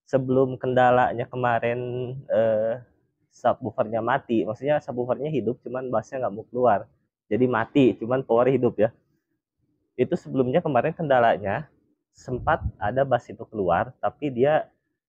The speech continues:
kadang mati, kadang keluar, kadang mati gitu loh. Nah, jadi gua mau coba ganti ininya. Nah, ini kalau teman-teman tahu, ini adalah high to low. Jadi high to low ini kan adaptor R C A ya, sebagai ga-,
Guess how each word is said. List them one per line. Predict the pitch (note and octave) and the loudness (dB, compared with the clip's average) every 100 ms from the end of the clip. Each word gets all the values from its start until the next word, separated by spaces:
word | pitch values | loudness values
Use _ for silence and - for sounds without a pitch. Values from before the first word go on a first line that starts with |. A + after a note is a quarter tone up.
| _ | _
kadang | A#2 C3+ D3 | 0 0 0
mati, | B2+ C#3+ | -2 0
kadang | C3 C3 C3+ | 2 2 2
keluar, | C#3 B2+ | 2 4
kadang | C3 C3+ | 2 0
mati | B2+ B2 B2 | -2 -2 -2
gitu | G2+ F2+ | -2 -6
loh. | F2 _ _ _ _ - | -10 _ _ _ _ -6
Nah, | A2 G#2 F#2+ | -2 0 2
jadi | G#2 C3 F#3 - _ _ _ | 4 6 4 2 _ _ _
gua | A#2+ C#3+ E3 | 2 2 2
mau | D3+ | 0
coba | - B2 D3+ | 0 -2 0
ganti | B2 A2+ D#3 C#3+ | 0 0 0 0
ininya. | D#3 F3 E3 D3 _ _ _ _ _ _ _ _ _ | 0 2 2 0 _ _ _ _ _ _ _ _ _
Nah, | G2 F2 _ _ _ _ - - _ _ _ _ - | -10 -10 _ _ _ _ -20 -20 _ _ _ _ -4
ini | C3+ C#3+ | 0 2
kalau | B2 A#2 A2+ | 4 4 2
teman-teman | A#2 A#2 A2+ A2+ G#2+ | 0 -6 -6 -4 0
tahu, | C#3 A#2 | 0 0
ini | B2 C3 | -2 -2
adalah | A#2+ A#2+ C3+ - - | 0 2 0 -2 -2
high | B2 B2+ - | 0 0 -2
to | A#2+ | 0
low. | A#2 A2 F2+ - _ - | 4 4 2 -6 _ -6
Jadi | G2 C3+ | -4 0
high | B2 - | -2 -2
to | A#2 | 2
low | A2 G#2 | 2 2
ini | A2+ A#2 | 0 0
kan | C#3+ - _ - _ - | 0 -2 _ -20 _ -4
adaptor | G#2+ A2 - C3+ A2+ | 0 0 0 4 4
R | G2+ | 4
C | - | 2
A | G#2+ B2 G2+ | 2 4 2
ya, | A2+ - _ | 0 -4 _
sebagai | G#2+ G#2 G2+ G2+ | 2 4 4 4
ga-, | G#2+ | 2